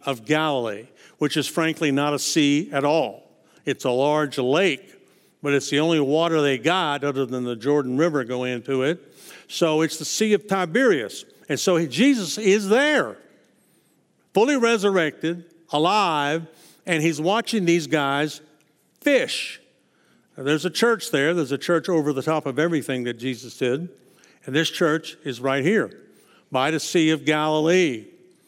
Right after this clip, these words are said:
And it's, uh, the church of the primacy of Saint Peter. That's what it's called. Now, inside the church is this.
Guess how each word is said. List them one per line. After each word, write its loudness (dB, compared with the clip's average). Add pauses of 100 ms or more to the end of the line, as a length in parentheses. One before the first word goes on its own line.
(340)
And -2
it's, -2
uh, -8
the -6
church 0
of -6
the 0
primacy 0 (1040)
of -4 (320)
Saint -2
Peter. 2 (880)
That's -14
what -2
it's -4
called. 0 (760)
Now, -4
inside 0
the 0
church 0 (100)
is -4
this. 0